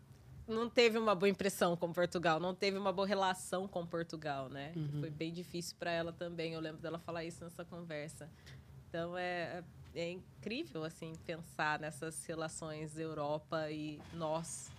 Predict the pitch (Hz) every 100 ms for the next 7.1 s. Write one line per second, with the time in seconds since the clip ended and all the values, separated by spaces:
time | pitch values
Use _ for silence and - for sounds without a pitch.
0 | - 165 156 151 147 147 160 160 160 -
1 | 160 160 165 165 160 147 160 - 156 156
2 | - 131 143 139 139 139 - - - -
3 | - - 156 151 147 147 180 214 220 208
4 | 196 190 175 175 170 180 - 165 165 -
5 | 151 147 147 151 147 139 - - - -
6 | - 151 147 151 151 147 143 - 147 143